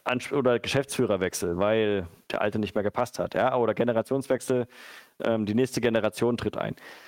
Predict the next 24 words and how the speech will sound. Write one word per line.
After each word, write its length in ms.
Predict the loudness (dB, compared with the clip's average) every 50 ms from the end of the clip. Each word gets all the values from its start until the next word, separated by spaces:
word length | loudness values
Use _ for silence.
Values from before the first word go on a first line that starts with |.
| -20 -20 -20 _ _ _
Das 160 | -2 0 2
ist 40 | 2
natürlich 280 | 2 2 4 2 2 2
ein 80 | 0
Zeitpunkt, 500 | 0 2 2 2 2 2 0 0 0 0
wo 140 | 0 2 4
ja 200 | 6 6 4 4
vielleicht 420 | 2 2 2 2 2 2 0 0 0
mehr 420 | 2 4 6 6 6 6 4 4
Veränderungen 580 | 2 0 0 2 2 2 2 2 0 0 0 0
angeschoben 640 | 0 0 0 0 0 0 0 0 0 2 2 4
werden, 320 | 4 4 4 2 0 0
als 240 | 0 0 -2 -2 -4
vielleicht 340 | -2 0 2 0 0 -2 -8
fünf 480 | -20 -20 -14 -6 -2 -2 -2 -2 0 0
Jahre 200 | 0 0 0 0
später 380 | -2 0 0 0 2 2 0 0
beispielsweise. 580 | 0 -2 -4 -4 -6 -10 -8 -4 -4 -2 -2 -2
Das 160 | -4 -2 -2
heißt, 320 | -2 -2 -2 -4 -8 -16 -20 -20 -20 -20 -20 -20 -20 -20 _ _ _ _ _ _ _ _ _ _ _ _ -4
wenn 140 | -2 -2 -2
ich 80 | 0
dann 160 | 0 0 0 0
natürlich 240 | 0 -2 -2 -4